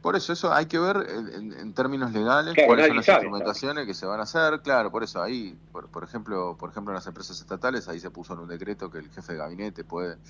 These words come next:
Speaker 1: puede tener, eh, cierta incidencia sobre las cuestiones de, de las empre-, puede privatizar, lo cual ya sabemos que eso va
Speaker 2: Mm.
Speaker 1: vía Congreso.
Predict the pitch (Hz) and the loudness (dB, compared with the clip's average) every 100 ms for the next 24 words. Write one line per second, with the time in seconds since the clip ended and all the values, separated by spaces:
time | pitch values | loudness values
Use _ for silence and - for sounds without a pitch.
0 | - - - - 92 85 80 92 95 - | -20 -20 -20 -6 -4 -4 -2 -2 -2 -6
1 | 85 78 - 95 95 87 90 95 95 85 | -12 -8 -6 -6 -6 -8 -8 -8 -8 -8
2 | 80 80 82 92 87 82 80 78 76 78 | -8 -8 -10 -8 -8 -8 -10 -10 -12 -14
3 | 78 80 78 78 - 110 98 95 90 92 | -14 -14 -14 -14 -4 -2 -2 -2 -4 -6
4 | - 113 95 80 95 95 92 95 107 95 | 2 2 2 -2 -4 -4 -6 -6 -6 -8
5 | 92 120 - 90 101 165 87 90 92 92 | -4 0 2 4 2 -2 -10 -8 -8 -8
6 | 110 143 139 - 95 | 0 0 0 -4 -8